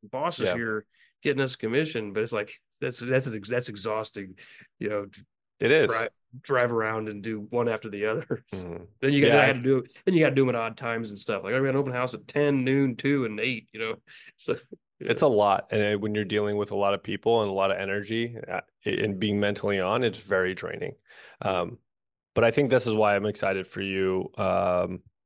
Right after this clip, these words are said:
Speaker 2: you know, creating the systems
Speaker 1: Yeah.
Speaker 2: and, and creating this so that this could, this could help scale, right? And get those training programs
Speaker 1: Yeah,
Speaker 2: without you
Speaker 1: systems.
Speaker 2: having to physically be there.
Speaker 1: Yeah, systems and processes are just ne-, definitely necessary to scale,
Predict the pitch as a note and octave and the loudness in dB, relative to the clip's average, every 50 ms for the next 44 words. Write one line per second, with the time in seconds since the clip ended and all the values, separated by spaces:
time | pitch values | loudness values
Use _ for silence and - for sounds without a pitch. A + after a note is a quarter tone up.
0 | _ - G#2+ G#2 G2 G2+ - A2 G2+ G2 G2 F#2+ F#2 - G2+ F#2+ - - F#2+ F2+ | _ -4 -2 0 0 0 2 0 0 2 0 -2 -2 -4 -6 -6 -6 -8 -10 -10
1 | - - - _ _ _ _ _ _ _ _ _ _ - - F#2+ F#2+ F#2+ F#2 F#2 | -10 -16 -20 _ _ _ _ _ _ _ _ _ _ -6 -4 -2 0 0 2 2
2 | F#2 F#2 F2+ F2+ F2 - - - G#2 F#2+ - - G#2 F#2+ G2 F#2+ F#2+ F#2 F2+ - | 0 0 -2 -4 -6 -10 -8 -8 -8 -8 -4 -2 -2 0 0 0 0 -2 -2 -4
3 | - - F#2+ F#2 F#2 F2 - - G#2 - - - F#2+ - _ _ _ _ - - | -4 -4 -4 -2 -2 -4 -4 -6 -12 -14 -12 -14 -14 -14 _ _ _ _ -18 -16
4 | - - - - G2 F2+ - - F#2 - - - - - E2+ E2+ E2+ - - _ | -16 -16 -18 -16 -16 -14 -6 -6 -6 -6 -6 -12 -12 -8 -6 -6 -6 -8 -10 _
5 | _ _ _ _ - - F#2 F2 - - _ _ _ _ _ _ A#2 G2+ - - | _ _ _ _ -8 -4 -4 -4 -4 -6 _ _ _ _ _ _ -18 -18 -18 -20
6 | _ _ _ _ _ _ _ _ _ _ _ _ - - G#2+ - - A2 F#2+ - | _ _ _ _ _ _ _ _ _ _ _ _ -6 -4 -4 0 0 0 0 0
7 | - - G2 G2 F#2+ F#2+ F#2 - - F#2+ F2+ - - F2+ F2 F2+ - - - - | -2 -2 -2 -2 -2 -4 -6 -8 -8 -10 -8 -8 -8 -8 -8 -10 -12 -16 -18 -14
8 | A#2+ A#2+ C3 C3+ C#3+ C3+ - - C3+ C#3 G2+ F#2+ G2 - - G2 F#2+ G2+ F#2+ F#2+ | -6 -2 0 2 2 0 0 -2 -2 0 0 0 0 0 0 0 -2 -2 -4 -6
9 | F2+ - - F#2 - - - F#2+ F2+ F2+ F#2 F#2 - - - _ _ _ _ _ | -6 -6 -8 -8 -8 -10 -14 -12 -10 -10 -8 -8 -8 -10 -12 _ _ _ _ _
10 | _ _ _ _ _ _ _ - C3 C3 B2 A2+ A2 - - C#3+ C3 - C3 A#2+ | _ _ _ _ _ _ _ -6 -2 -2 -2 -2 -2 -2 -2 -2 0 0 -2 -2
11 | G#2 A#2 G#2 - A#2 A2+ G#2+ - A2 G2+ - G2+ G2 G#2+ G#2 - - G#2 G2+ G#2 | -2 -4 -4 -2 -2 -2 -2 -2 -6 -10 -10 -8 -6 -6 -6 -6 -8 -8 -8 -8
12 | G2+ - G#2+ A#2 A2+ - A#2+ G#2+ G#2+ G#2+ G#2 G2 - - G#2 G2+ G2 F#2+ - - | -8 -4 -2 -4 -2 -2 -4 -4 -4 -4 -6 -6 -6 -6 -4 -4 -6 -8 -10 -8
13 | - G#2 G#2 G#2 G#2 | -6 -6 -4 -4 -6